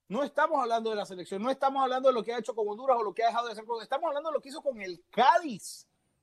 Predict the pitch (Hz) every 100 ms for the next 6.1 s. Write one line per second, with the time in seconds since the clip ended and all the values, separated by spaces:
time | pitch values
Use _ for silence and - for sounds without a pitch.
0 | _ _ - 233 208 277 277 262 294 294
1 | 254 277 302 285 - 220 190 - 285 269
2 | 233 220 - _ - 202 226 277 254 269
3 | 254 254 240 214 208 196 220 226 208 185
4 | 170 170 156 202 208 185 220 233 202 185
5 | 165 151 180 196 202 180 160 156 202 196
6 | 156